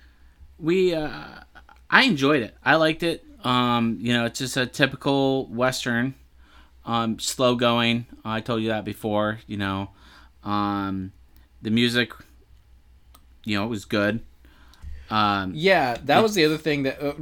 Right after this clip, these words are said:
Speaker 2: okay, that was one small critique I would have made, um, and it was just because you pointed it out, and it was one of those things that I never really realized growing up when I, when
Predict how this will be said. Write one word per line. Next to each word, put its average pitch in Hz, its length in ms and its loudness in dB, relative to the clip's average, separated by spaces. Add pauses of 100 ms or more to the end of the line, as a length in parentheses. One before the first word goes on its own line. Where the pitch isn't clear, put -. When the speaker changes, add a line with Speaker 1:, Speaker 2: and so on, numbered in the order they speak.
(240)
Speaker 2:
okay, 160 320 0
that 131 180 2
was 160 180 0
one 135 460 -2 (300)
small 127 400 0
critique 113 440 -6
I 120 80 2
would 131 120 0
have 139 80 -4
made, 143 480 -4
um, 113 380 -2 (160)
and 123 160 -2
it - 20 -4
was 123 140 -4
just 135 160 -6
because 131 240 -4
you 120 60 -6
pointed 120 300 -4
it 104 60 0
out, 104 160 0
and 120 80 -8
it 143 60 -6
was 240 160 -6
one 294 160 -2
of 262 60 -2
those 220 120 -2
things 185 200 -2
that 131 120 0
I 135 80 2
never 135 260 -2
really 113 280 -2
realized 101 720 -4 (460)
growing 107 320 0
up 98 160 -4
when 104 100 -4
I, 95 140 -4 (140)
when 101 380 -6